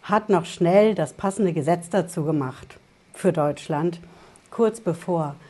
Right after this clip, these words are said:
von der Europäischen Union eine Strafe gekommen wäre. Das tritt also bei uns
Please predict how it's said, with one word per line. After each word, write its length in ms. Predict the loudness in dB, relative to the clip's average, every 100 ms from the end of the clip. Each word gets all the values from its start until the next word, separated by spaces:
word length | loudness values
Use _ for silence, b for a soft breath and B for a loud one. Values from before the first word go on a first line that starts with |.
| B
von 260 | -6 0 2
der 140 | 2
Europäischen 560 | 0 -2 0 -2 -2 -2
Union 580 | -2 0 0 0 -2 -8 B B B
eine 200 | -8 -6
Strafe 480 | -8 -8 -4 -2 0
gekommen 500 | -2 -2 -4 -4 -4
wäre. 340 | -4 -6 -8 -12 B B B B B B -2
Das 320 | -2 0 -6 -18
tritt 240 | -6 -4 -2
also 260 | -2 -2
bei 160 | -2 -2
uns 280 | -2 -4